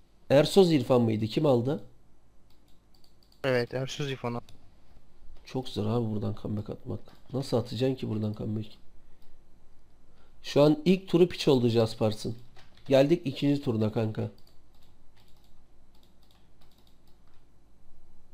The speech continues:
Speaker 1: Bence
Speaker 2: Çok zor.
Speaker 1: H B var. Burada H B var da ben comeback atacağına inanmıyorum. Ama H B olduğunu düşünüyorum. Bu i-, on kutunun içinde. İkiyi kırdım.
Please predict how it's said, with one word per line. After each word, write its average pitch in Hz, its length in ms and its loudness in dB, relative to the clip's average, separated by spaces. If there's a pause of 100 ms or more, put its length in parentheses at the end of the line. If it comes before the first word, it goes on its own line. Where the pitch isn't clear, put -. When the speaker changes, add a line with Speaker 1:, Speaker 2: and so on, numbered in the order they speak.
(160)
Speaker 1:
Bence 165 320 6
Speaker 2:
Çok 151 80 8
zor. 151 60 10
Speaker 1:
H 143 100 4
B 147 160 6
var. 123 380 2
Burada 170 220 8
H 170 200 10
B 185 60 10
var 202 220 10
da 143 100 8
ben 156 160 4
comeback 151 260 4
atacağına 139 320 4
inanmıyorum. 120 500 4 (840)
Ama 165 180 8
H 151 200 8
B 156 40 4
olduğunu 147 340 6
düşünüyorum. 123 480 2 (960)
Bu - 160 -8
i-, 139 140 -2
on 139 160 4
kutunun 120 320 -2
içinde. 110 380 -2 (1500)
İkiyi 143 300 0
kırdım. 120 440 0